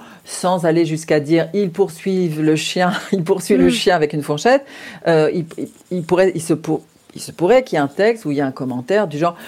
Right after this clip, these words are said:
Speaker 1: Mais que lui avait fait ce pauvre chien pour qu'il lui court après ? »
Speaker 2: Oui,
Speaker 1: Et on
Speaker 2: oui.
Speaker 1: voit le, la fourchette. Bon, peut-être la fourchette n'est pas présente dans le texte, mais la plupart du temps, ce, ce, c'est comme ça, hein. Dans plein de livres, c'est, c'est comme ça que ça se passe, l'interaction entre le texte et l'image.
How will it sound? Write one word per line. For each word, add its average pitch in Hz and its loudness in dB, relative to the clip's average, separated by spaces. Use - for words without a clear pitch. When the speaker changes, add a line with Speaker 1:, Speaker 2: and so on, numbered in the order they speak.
Speaker 1:
Mais 165 2
que 175 2
lui 165 4
avait 143 -2
fait 175 0
ce 160 -4
pauvre 139 -2
chien 185 -2
pour 135 -12
qu'il 147 -6
lui 135 -2
court 135 -4
après ? » 208 0
Speaker 2:
Oui, 143 2
Speaker 1:
Et 139 4
on 127 -2
Speaker 2:
oui. 247 -2
Speaker 1:
voit 175 2
le, 131 -2
la 131 -4
fourchette. 180 -2
Bon, 139 -2
peut-être 135 -8
la 127 -4
fourchette 139 -4
n'est 143 -6
pas 131 -4
présente 131 -6
dans 123 -8
le 127 -8
texte, 190 -2
mais 143 -6
la 147 -2
plupart 185 -2
du 170 -4
temps, 285 0
ce, - -12
ce, - -12
c'est - -10
comme 147 -2
ça, 262 -4
hein. 202 -4
Dans 127 -8
plein 220 -4
de 160 -2
livres, 185 -4
c'est, - -10
c'est - -6
comme - -4
ça 208 -2
que 202 -10
ça 196 -2
se - -18
passe, 240 -2
l'interaction 139 -4
entre 135 -8
le 131 -4
texte 131 -8
et 127 -6
l'image. 120 -8